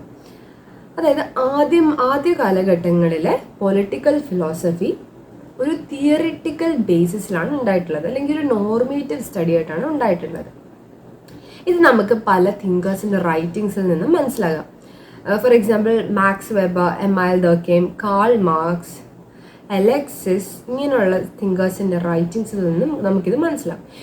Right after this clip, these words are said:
ഇത് ആദ്യ കാലഘട്ടത്തിൽ ഒരു നോർമേറ്റീവ് സ്റ്റഡി ആയിരുന്നു, ഒരു തിയറി ബേസ്ഡ് സ്റ്റഡി ആയിരുന്നു. പക്ഷെ പിൽക്കാലഘട്ടത്തിൽ, അതായത് വേൾഡ് വാർ ടുവിന് ശേഷം ഇത് സോഷ്യോളജിയുടെ ഒരു സബ് ഫീൽഡായിട്ട് വരാൻ, വരുന്നതായിട്ട് കണ്ടിട്ടുണ്ട്.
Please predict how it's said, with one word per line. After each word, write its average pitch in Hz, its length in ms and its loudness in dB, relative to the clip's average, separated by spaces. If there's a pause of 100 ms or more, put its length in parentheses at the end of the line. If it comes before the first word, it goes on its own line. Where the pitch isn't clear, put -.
(100)
ഇത് 302 140 -2
ആദ്യ 269 420 2
കാലഘട്ടത്തിൽ 175 680 -2
ഒരു 233 280 0
നോർമേറ്റീവ് 185 600 -2
സ്റ്റഡി 151 280 -8
ആയിരുന്നു, 151 260 -6
ഒരു 240 100 -4 (140)
തിയറി 220 280 -2
ബേസ്ഡ് 180 480 -4
സ്റ്റഡി 151 280 -10
ആയിരുന്നു. - 300 -12 (500)
പക്ഷെ 330 140 0
പിൽക്കാലഘട്ടത്തിൽ, 190 1120 0 (320)
അതായത് 196 400 0
വേൾഡ് 247 440 2 (100)
വാർ 220 200 0 (160)
ടുവിന് 247 320 0
ശേഷം 180 580 -2 (840)
ഇത് 359 100 4 (380)
സോഷ്യോളജിയുടെ 311 840 2
ഒരു 262 160 -2
സബ് 180 320 -4 (100)
ഫീൽഡായിട്ട് 185 420 -2
വരാൻ, 170 380 -2
വരുന്നതായിട്ട് 185 480 0
കണ്ടിട്ടുണ്ട്. 339 500 0